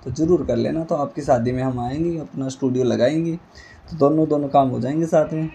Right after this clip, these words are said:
ठीक है? तो वीडियो अच्छा लगा तो like कर देना, share कर देना। और अब मेरे को बता दें कैसा लगा। एग्जाम में यही क्वेश्चन आपको पढ़ के जाने और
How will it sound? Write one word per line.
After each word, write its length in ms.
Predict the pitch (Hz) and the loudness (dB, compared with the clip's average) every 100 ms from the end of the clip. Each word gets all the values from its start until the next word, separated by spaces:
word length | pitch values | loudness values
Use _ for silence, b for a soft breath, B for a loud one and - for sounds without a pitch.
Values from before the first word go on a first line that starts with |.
| - - - | -12 -20 -8
ठीक 180 | 147 165 | -4 -4
है? 100 | 196 B B - | -6 B B -8
तो 80 | 123 | 0
वीडियो 400 | 135 139 156 156 - - - - | 2 4 4 4 0 -6 -6 -6
अच्छा 180 | 147 160 | 2 6
लगा 240 | 135 131 | 6 6
तो 120 | 131 | 2
like 300 | 131 113 120 | 2 0 0
कर 120 | 143 | 0
देना, 220 | 143 151 165 | 0 0 -2
share 320 | - 139 131 | -2 0 2
कर 180 | 135 123 | 2 2
देना। 260 | 127 156 190 B B B B - | 0 -2 -4 B B B B -4
और 220 | 131 123 | 0 2
अब 300 | - 156 156 | 2 2 4
मेरे 240 | 156 143 | 4 4
को 80 | 135 | 2
बता 200 | 123 120 | 2 0
दें 160 | 120 151 - | 0 -4 0
कैसा 260 | 135 127 147 | 2 4 4
लगा। 260 | 135 156 | 4 4
एग्जाम 360 | 147 135 151 160 | 2 2 4 4
में 320 | 165 156 165 | 2 4 2
यही 280 | 143 139 160 | 4 6 6
क्वेश्चन 300 | 156 147 156 | 4 -2 0
आपको 300 | 135 127 147 | -2 -2 -4
पढ़ 240 | 139 117 | 0 0
के 120 | 117 127 | 0 0
जाने 220 | 127 147 | 0 -2
और 140 | 147 | -6